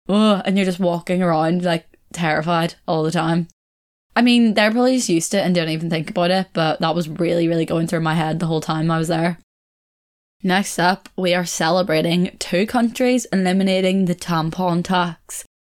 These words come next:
So the U K got rid of its five percent tampon tax on period products in January. In March of twenty twenty-one,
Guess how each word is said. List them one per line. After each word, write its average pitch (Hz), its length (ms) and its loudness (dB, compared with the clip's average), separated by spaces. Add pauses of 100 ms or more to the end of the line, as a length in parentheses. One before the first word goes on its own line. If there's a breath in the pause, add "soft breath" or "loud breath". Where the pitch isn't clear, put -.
(200)
So - 160 -2
the 208 60 4
U 208 280 2
K 190 340 2
got 185 200 0
rid 185 160 0
of 175 80 -2
its - 120 -6
five 180 280 0
percent 170 340 -2
tampon 170 460 -2
tax 170 520 -4
on 165 120 0
period 165 340 -2
products 165 380 -4
in 170 200 -2
January. 165 760 0 (500)
In 170 600 2
March 180 880 2 (100)
of 180 320 0
twenty 175 280 -2
twenty-one, 180 520 0